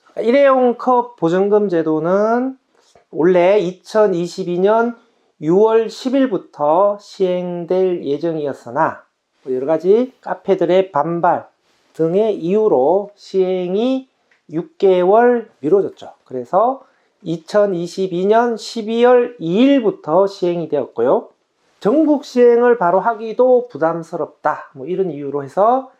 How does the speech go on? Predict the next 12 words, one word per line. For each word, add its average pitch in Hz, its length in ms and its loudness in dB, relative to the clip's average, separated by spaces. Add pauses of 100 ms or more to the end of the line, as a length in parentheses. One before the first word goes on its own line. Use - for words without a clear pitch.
(320)
제주도와 175 1080 0
세종시 208 1400 -2
지역에 180 960 0 (240)
한정해서, 202 640 -2 (220)
어, 123 200 -10
두 180 140 -2
지역만 208 720 2
우선, 165 540 -4 (320)
어, 123 320 -8
실시가 170 720 -2
되고 160 580 0 (120)
있습니다. 175 560 -2